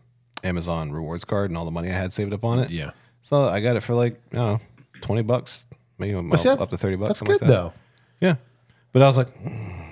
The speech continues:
Speaker 1: I didn't really need a new pair of headphones." So, so thirty dollars, I'm sweating over. <laughs> Like, I don't
Speaker 3: You
Speaker 1: need
Speaker 3: may
Speaker 1: to
Speaker 3: not,
Speaker 1: sweat
Speaker 3: but you
Speaker 1: over that,
Speaker 3: wanted
Speaker 1: but
Speaker 3: it,
Speaker 1: that's,
Speaker 3: yeah.
Speaker 1: that's, I'm sweating over it. Whatever.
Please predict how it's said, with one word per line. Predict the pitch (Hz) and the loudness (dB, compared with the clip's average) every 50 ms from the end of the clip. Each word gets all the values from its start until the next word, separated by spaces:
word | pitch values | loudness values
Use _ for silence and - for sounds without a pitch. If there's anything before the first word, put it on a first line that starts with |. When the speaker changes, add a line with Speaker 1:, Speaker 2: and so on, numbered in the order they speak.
| - - - _ _ _ _ _ _ _ _ _ _ _ _ _ - - - | -20 -20 -20 _ _ _ _ _ _ _ _ _ _ _ _ _ -14 -12 -10
Speaker 1:
I | |
didn't | 110 - 87 87 | -10 -10 -10 -10
really | 82 82 | -8 -8
need | 90 - - - - _ _ _ - 104 | -8 -8 -10 -12 -14 _ _ _ -14 -10
a | |
new | 92 87 87 90 - - | -8 -8 -8 -8 -10 -6
pair | - 90 90 87 | -4 -4 -4 -4
of | 85 82 | -6 -6
headphones." | 85 90 - - 87 85 85 - 92 - - 185 - - | -8 -8 -8 -8 -6 -6 -6 -6 -6 -6 -10 -12 -10 -4
So, | - - 156 | 0 2 4
so | 127 131 123 117 | 4 4 4 4
thirty | 113 - 135 147 160 160 143 | 6 8 8 8 8 8 6
dollars, | 113 113 113 104 101 90 85 | 6 4 4 4 2 -2 -4
I'm | 85 85 | -4 -4
sweating | - - - 82 - - 71 | -4 -4 -4 -4 -6 -8 -12
over. | 73 71 76 73 - - _ _ - _ _ - | -16 -14 -12 -12 -12 -14 _ _ -20 _ _ 6
<laughs> | 139 - - 180 - - | 6 8 8 6 6 6
Like, | 165 139 123 - 139 123 - - - - 120 - - - - - - - | 6 4 6 6 4 4 2 0 -4 -6 -6 -8 -8 -10 -10 -10 2 6
I | 113 | 8
don't | 139 151 | 8 10
Speaker 3:
You | 220 | 10
Speaker 1:
need | 156 | 8
Speaker 3:
may | 131 | 8
Speaker 1:
to | - | 8
Speaker 3:
not, | 110 110 117 | 8 8 8
Speaker 1:
sweat | 135 131 | 8 6
Speaker 3:
but | |
you | 123 | 6
Speaker 1:
over | 117 107 | 6 6
that, | 104 - | 4 4
Speaker 3:
wanted | 165 104 92 | 4 4 2
Speaker 1:
but | 107 | 2
Speaker 3:
it, | 95 | 2
Speaker 1:
that's, | 104 107 104 92 87 90 | 2 2 2 2 0 0
Speaker 3:
yeah. | 90 | 0
Speaker 1:
that's, | 95 95 - | 0 -2 -2
I'm | - 95 | -2 0
sweating | - 123 120 85 101 | 0 0 2 2 0
over | 98 90 87 | 0 0 -2
it. | 87 - _ _ _ _ _ _ _ | -4 -6 _ _ _ _ _ _ _
Whatever. | - 95 98 87 90 90 | -6 -4 -2 -2 -2 -4